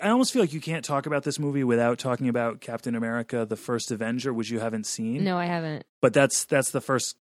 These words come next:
Speaker 1: Captain America movie, and it's largely set during World War Two with a, a sort of present-day framing device.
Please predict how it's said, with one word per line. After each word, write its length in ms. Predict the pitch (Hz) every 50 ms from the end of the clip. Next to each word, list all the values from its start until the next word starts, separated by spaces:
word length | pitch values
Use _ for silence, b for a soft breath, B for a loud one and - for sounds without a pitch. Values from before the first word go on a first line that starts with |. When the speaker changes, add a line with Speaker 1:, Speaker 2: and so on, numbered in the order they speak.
| _ _
Speaker 1:
Captain 280 | - 139 123 - - 127
America 360 | 120 117 107 101 98 - 113
movie, 420 | 104 104 104 101 107 113 107 107 107
and 100 | 104 101
it's 240 | 98 - - - - -
largely 600 | 147 120 110 107 117 113 113 113 107 113 113 104
set 300 | - - 123 110 101 -
during 300 | - 107 104 104 101 104
World 180 | 104 101 98
War 180 | 101 104 101 98
Two 540 | - - - - 101 101 98 101 101 104 - -
with 280 | 135 117 113 104 101
a, 200 | 101 98 98 98 - -
a 160 | 120 107 98
sort 180 | - - 123 107
of 60 | 98
present-day 420 | - 123 110 101 107 104 107 104
framing 400 | 98 - - 117 107 107 104 104
device. 580 | 98 104 98 101 98 95 95 95 - - - -